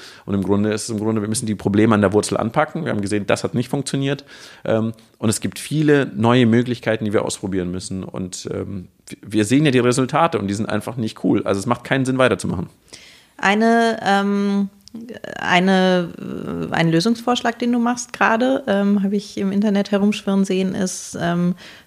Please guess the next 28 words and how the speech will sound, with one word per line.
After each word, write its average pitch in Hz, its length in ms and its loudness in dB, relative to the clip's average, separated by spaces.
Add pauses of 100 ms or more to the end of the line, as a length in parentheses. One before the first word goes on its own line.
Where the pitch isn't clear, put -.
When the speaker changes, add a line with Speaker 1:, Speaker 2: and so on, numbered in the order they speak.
Speaker 2:
du 180 60 -4
möchtest, 185 300 -2
dass 180 180 0
Leute 175 280 2
Kündigungsgemeinschaften 170 1700 0
gründen 170 500 -2
und 175 400 -2
große 185 320 -2
Unternehmen 175 840 0 (500)
somit 175 500 2
mehr 170 320 2
unter 175 220 0
Druck 185 320 0
setzen. 160 640 -6 (600)
Also 165 380 0
du 185 120 -2
rufst 254 260 0
Leute 190 320 2
zum 180 320 -2
kollektiven 180 580 0
Kündigen 160 460 0
auf, - 340 -6
mehr 143 140 -6
Speaker 1:
Das 131 140 2
Speaker 2:
oder 143 60 -4
Speaker 1:
fände 107 140 4
ich 90 60 2
Speaker 2:
weniger. 107 140 2